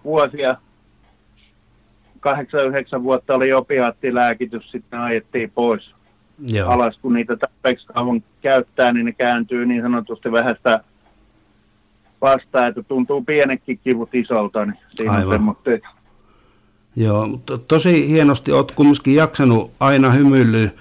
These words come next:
Speaker 2: hymy suussa tehnyt näitä videoita, että niin todella hyvin oot jaksanut ja samalla se auttaa meitä muita kipukroonikkoja.
Speaker 1: No,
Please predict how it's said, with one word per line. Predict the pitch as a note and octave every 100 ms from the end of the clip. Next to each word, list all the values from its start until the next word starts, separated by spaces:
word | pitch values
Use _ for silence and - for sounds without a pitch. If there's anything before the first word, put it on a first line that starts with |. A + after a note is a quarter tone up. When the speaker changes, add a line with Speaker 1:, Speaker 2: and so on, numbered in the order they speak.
| - _
Speaker 2:
hymy | E3 E3 C#3
suussa | D3 C3+ A2
tehnyt | - A#2 G#2+ G#2+
näitä | G2+ F#2+ A2
videoita, | B2+ A#2 G#2 F#2 F2+ F#2
että | F2 G#2
niin | G2 G2 - _ _ _ _ _ _ _ _ _
todella | C#3 C#3+ C3 A2
hyvin | G2+ G2 G2
oot | F#2+ A2+
jaksanut | G2+ F#2+ G2+ F#2+
ja | G2 G2 - - _ _
samalla | - B2+ A2+ G#2 F#2+ -
se | -
auttaa | B2+ C3 - A#2+
meitä | A#2+ B2 B2 G#2+ -
muita | D3+ C#3+ B2+ A2 - - -
kipukroonikkoja. | A2 A#2 - - G#2 F2 F2+ - G2 F2 D2 - _ _ _ _ _ - _ _ _ _ _ _
Speaker 1:
No, | A#2 D3 D#3+ D#3+